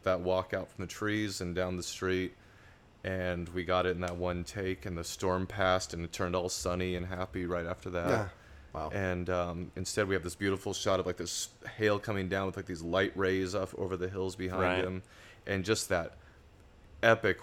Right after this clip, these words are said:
Speaker 1: wall of trees that just looks like it's just been shaved,
Speaker 3: Yeah.
Speaker 1: um, by God.
Speaker 3: It just goes on forever.
Speaker 1: Yeah.
Speaker 3: Yeah, that, that's a beautiful, beautiful shot. That's definitely my money shot for the film as well. If
Speaker 2: Huh.
Speaker 3: I,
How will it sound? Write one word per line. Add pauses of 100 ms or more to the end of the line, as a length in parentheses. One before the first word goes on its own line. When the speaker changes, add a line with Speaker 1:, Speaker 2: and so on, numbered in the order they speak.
(120)
Speaker 1:
wall
of
trees
that
just
looks
like
it's
just
been
shaved,
Speaker 3:
Yeah.
Speaker 1:
um,
by
God.
Speaker 3:
It
just
goes
on
forever. (140)
Speaker 1:
Yeah. (140)
Speaker 3:
Yeah,
that,
that's
a
beautiful,
beautiful
shot.
That's
definitely
my
money
shot
for
the
film
as
well. (420)
If
Speaker 2:
Huh.
Speaker 3:
I,